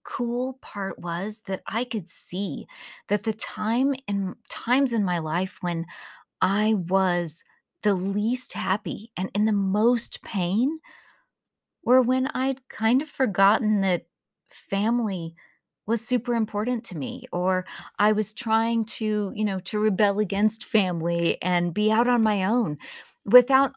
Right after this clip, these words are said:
honoring the foundation that it created for me.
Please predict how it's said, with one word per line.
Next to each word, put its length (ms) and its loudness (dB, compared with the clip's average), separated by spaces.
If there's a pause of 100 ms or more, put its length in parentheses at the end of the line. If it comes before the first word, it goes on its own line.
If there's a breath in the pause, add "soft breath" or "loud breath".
honoring 800 2 (320 loud breath)
the 100 -2
foundation 1300 -2 (540 soft breath)
that 380 0
it 220 -2
created 800 -2
for 180 -10
me. 280 -10